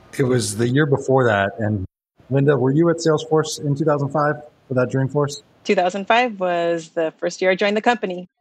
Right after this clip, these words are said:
Speaker 1: Linda, Linda probably knows it was not four thousand. It was, she knows the exact number. I guarantee it, because that's how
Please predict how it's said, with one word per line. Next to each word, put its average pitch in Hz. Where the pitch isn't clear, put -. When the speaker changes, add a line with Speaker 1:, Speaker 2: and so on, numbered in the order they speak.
Speaker 1:
Linda, 160
Linda 156
probably 131
knows 117
it 104
was 104
not 110
four 110
thousand. 95
It 92
was, 104
she 107
knows 101
the 98
exact 92
number. 92
I 90
guarantee 98
it, 95
because 95
that's -
how 92